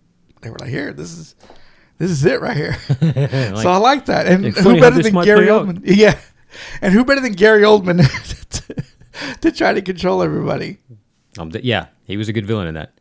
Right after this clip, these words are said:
Speaker 1: Yeah.
Speaker 2: Especially the fact that he's like, "I just need that book." And then what was it? Was it at the end when they tell us what the book is?
Speaker 1: Yeah, that it was, uh, uh, in, uh, uh, what do you call it?
Speaker 2: But I mean, like,
Speaker 1: Is it
Speaker 2: do we,
Speaker 1: Braille?
Speaker 2: do we know it's the Bible?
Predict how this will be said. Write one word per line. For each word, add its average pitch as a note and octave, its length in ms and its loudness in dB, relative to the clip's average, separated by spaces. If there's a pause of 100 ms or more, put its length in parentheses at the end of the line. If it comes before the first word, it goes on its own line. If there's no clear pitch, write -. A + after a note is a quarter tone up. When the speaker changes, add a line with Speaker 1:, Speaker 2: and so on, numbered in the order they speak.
Speaker 1:
Yeah. C#3 680 -6 (160)
Speaker 2:
Especially A2 340 -6
the G2+ 100 -6
fact A2 260 -4
that G#2+ 60 -6
he's G2+ 120 -6
like, G#2 100 -6
"I F2+ 80 -8
just - 140 -16
need B2 100 -8
that C3+ 140 -2
book." E3+ 280 -6 (380)
And A#2+ 100 -4
then C#3+ 260 0
what F3 180 0
was F3+ 120 0
it? F#3 80 0
Was C#3 160 0
it D#3 60 2
at F3 140 0
the B2+ 120 -4
end D3 280 0
when C#3+ 80 0
they C3+ 100 0
tell C#3+ 160 0
us C#3 120 -2
what C3 100 -6
the A#2 60 -6
book B2+ 200 -4
is? B2+ 240 -4 (1120)
Speaker 1:
Yeah, F#3+ 200 6
that E3+ 140 2
it - 40 4
was, D#3 220 2
uh, E3+ 80 4
uh, D3 680 0 (600)
in, C#3+ 260 -4
uh, B2+ 360 -8
uh, B2+ 200 -8
what C3+ 100 -4
do D3+ 60 -4
you C3+ 40 -10
call D#3+ 220 -2
it? F3+ 120 -8 (160)
Speaker 2:
But C#3+ 140 2
I C#3+ 40 2
mean, C#3+ 140 2
like, B2+ 120 2
Speaker 1:
Is - 80 0
it C#3 40 4
Speaker 2:
do C#3 40 0
we, D#3+ 80 2
Speaker 1:
Braille? F3+ 340 2
Speaker 2:
do C3 120 -2
we D3+ 120 0
know D3 260 2
it's E3 160 -2
the D#3+ 120 -2
Bible? E3+ 600 -2